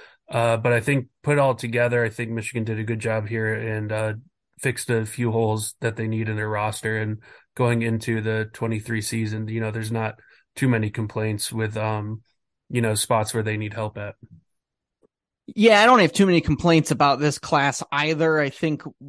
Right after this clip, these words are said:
Speaker 2: what you hit on with the fact it's a developmental class, always think back to that twenty eighteen class where so many guys were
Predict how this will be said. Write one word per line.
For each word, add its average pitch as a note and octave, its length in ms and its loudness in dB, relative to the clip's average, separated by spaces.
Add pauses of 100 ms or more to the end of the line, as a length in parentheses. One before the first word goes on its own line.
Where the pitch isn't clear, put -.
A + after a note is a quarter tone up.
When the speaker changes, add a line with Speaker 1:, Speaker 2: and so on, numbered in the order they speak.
(140)
Speaker 2:
what D3+ 260 -4
you C#3+ 140 -4
hit D3+ 180 0
on C#3 240 -2
with C3 240 -2 (120)
the B2 260 -6
fact C#3 360 2
it's C#3+ 160 0
a C3 80 2
developmental C3+ 1000 0
class, D3+ 720 -4 (640)
always G3 360 4
think F#3 280 -2
back D#3+ 260 -2
to D#3+ 120 -4
that C#3 200 -6
twenty D3+ 340 -2
eighteen D3+ 540 0
class D3 640 -2
where C3 160 -6
so E3 200 0
many D#3 220 2
guys C3+ 500 -2
were B2 240 -6